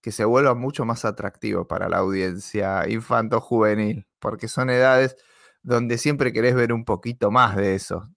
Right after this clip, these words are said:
Te, te, te genera un shock muy importante y te atrae, por supuesto. No, no es una crítica hacia el producto, sino a entender que,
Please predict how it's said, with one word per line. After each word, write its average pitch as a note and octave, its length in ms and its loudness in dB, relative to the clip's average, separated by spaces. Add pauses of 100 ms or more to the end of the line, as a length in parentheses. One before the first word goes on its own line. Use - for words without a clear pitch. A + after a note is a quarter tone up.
Te, F#2 200 -2
te, F#2 240 -4
te - 220 -6
genera B2 360 0
un A#2 120 -2
shock B2 300 0
muy B2+ 240 -2
importante B2 920 2 (420)
y A2 140 -14
te - 120 -10
atrae, B2+ 400 2
por F2+ 220 -2
supuesto. G#2 600 -2
No, G2 420 -6
no C#3 120 -2
es D#3+ 180 -2
una C#3+ 160 0
crítica C3+ 340 -2
hacia C3+ 220 2
el C3 80 0
producto, D#3+ 580 0 (480)
sino C#3+ 400 2
a C3+ 80 4
entender C3 720 2
que, G2 580 0